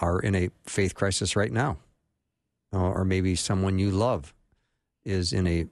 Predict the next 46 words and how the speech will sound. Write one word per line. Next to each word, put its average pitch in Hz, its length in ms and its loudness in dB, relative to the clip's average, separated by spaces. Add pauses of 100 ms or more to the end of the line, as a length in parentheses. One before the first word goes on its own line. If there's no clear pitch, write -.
(220)
faith 98 320 -2
crisis 90 500 -2
and, 90 340 -2
and 85 220 0
you 98 200 2
are 87 260 -2 (400)
trying 92 280 0
to 92 120 0
endure 95 580 2
this, 82 380 -2 (380)
uh, 95 220 2
we 107 140 2
want 147 160 0
to 104 60 -6
pray - 160 -2
for - 160 -6
you. - 240 -6
So 87 220 -2
let 95 180 0
me 117 80 0
know 104 100 0
what 101 160 0
that 85 160 -2
prayer 95 220 -2
request 87 420 -2
is. 90 300 0 (500)
Both 220 260 2
can 127 140 -4
go 123 160 2
to 110 240 0
eight 127 160 -2
seven 110 320 -2
seven, 110 320 -2
nine 98 240 0
three 95 220 -2
three, 101 280 0
two 110 280 0
four 104 480 -2 (180)
eight 170 220 0
four. 107 380 -2 (380)
Eight 95 140 -2
seven 92 260 0
seven, 90 280 0
nine 85 180 0
three 90 200 -2
three, 87 340 0